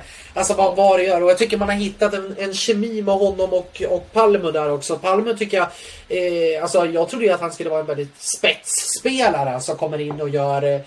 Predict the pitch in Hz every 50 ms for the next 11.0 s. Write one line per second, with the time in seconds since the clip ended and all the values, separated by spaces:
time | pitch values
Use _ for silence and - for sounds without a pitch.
0 | - - - - - 143 139 - - 156 143 139 151 139 139 135 139 139 135 127
1 | - 160 156 - - - 165 151 151 156 160 156 156 185 196 180 165 156 156 156
2 | 147 165 156 147 - - - - - 151 139 165 196 262 262 143 208 269 339 -
3 | - - 143 139 - 143 135 - 156 131 120 117 - - 131 123 113 113 - -
4 | 151 147 147 190 190 185 165 - 165 180 254 254 208 202 180 170 - - 226 202
5 | 175 170 190 185 175 170 175 180 175 - - - - - - 180 170 160 147 -
6 | - - - - - - - 185 175 139 - 190 180 175 165 165 160 160 151 147
7 | 143 147 143 - - 175 139 - 147 208 302 359 294 180 156 143 - 165 151 143
8 | 147 147 151 147 - 165 147 - 196 240 254 208 196 156 151 147 - 170 156 151
9 | 185 220 220 135 - 165 180 196 - - 240 233 190 151 143 151 175 208 208 202
10 | - 208 190 175 170 - 180 170 - - 170 170 170 160 156 - - - 208 -